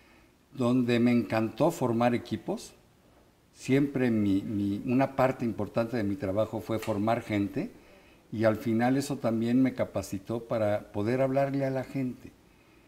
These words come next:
Y lo que más he aprendido es que mi tema, por más especializado o complicado que de repente parezca, sí lo, lo he logrado llevar a mis clientes con la sencillez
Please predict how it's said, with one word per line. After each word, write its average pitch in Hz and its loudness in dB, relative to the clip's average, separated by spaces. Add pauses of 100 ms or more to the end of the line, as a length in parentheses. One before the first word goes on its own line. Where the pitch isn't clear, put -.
(220)
Y 110 0
lo 107 0
que 113 -2
más 135 0
he 143 4
aprendido 113 2
es 117 -4
que 104 -4 (300)
mi 110 0
tema, 127 2
por 107 -2
más 117 0
especializado 101 -2
o 98 -2
complicado 104 2
que 107 -4
de 95 0
repente 101 -4
parezca, 123 -4 (480)
sí 135 0
lo, 110 2 (100)
lo 113 0
he 120 4
logrado 110 2 (160)
llevar 110 2 (500)
a 113 2
mis 135 4
clientes 110 -2 (140)
con 95 -2
la 98 4
sencillez 110 -2